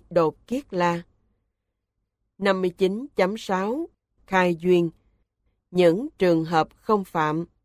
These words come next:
Khi có những duyên sự lo việc chúng tăng, việc tháp, việc chùa,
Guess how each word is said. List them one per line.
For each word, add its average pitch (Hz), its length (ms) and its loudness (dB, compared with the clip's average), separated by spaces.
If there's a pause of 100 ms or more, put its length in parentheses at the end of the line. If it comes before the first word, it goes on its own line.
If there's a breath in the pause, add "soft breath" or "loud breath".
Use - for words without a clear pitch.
(380)
Khi 196 260 6
có 254 140 4
những 208 420 2
duyên 226 220 4
sự 160 500 2
lo 185 220 4
việc 170 300 -2
chúng 214 240 0
tăng, 185 380 -2 (200)
việc 175 280 0
tháp, 240 280 -6 (260)
việc 170 260 2
chùa, 160 340 2